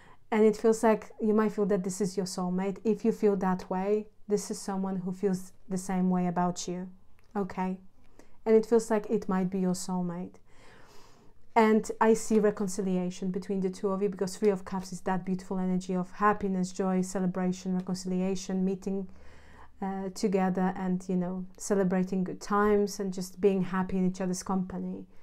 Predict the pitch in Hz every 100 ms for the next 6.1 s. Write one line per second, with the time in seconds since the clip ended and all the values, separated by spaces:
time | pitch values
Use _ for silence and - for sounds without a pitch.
0 | - - - 208 202 202 214 - 269 262
1 | 214 202 202 202 190 185 180 185 196 185
2 | 185 180 - 185 185 180 185 185 185 -
3 | 185 180 190 - - - - - - -
4 | - 233 220 214 214 202 - 254 254 247
5 | 233 233 - 196 190 - 233 220 220 226
6 | 240